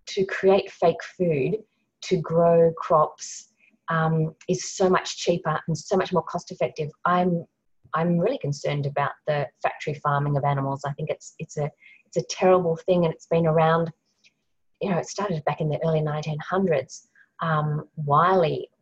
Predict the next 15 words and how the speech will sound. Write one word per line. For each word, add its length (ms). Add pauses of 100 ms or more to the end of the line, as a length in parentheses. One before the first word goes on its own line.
was 380
pushing 260
for 140
the 60
Pure 320
Food 260
and 140
Drug 260
Act 420 (100)
back 200 (560)
in 220
nineteen 400
oh 140
six. 680
It 60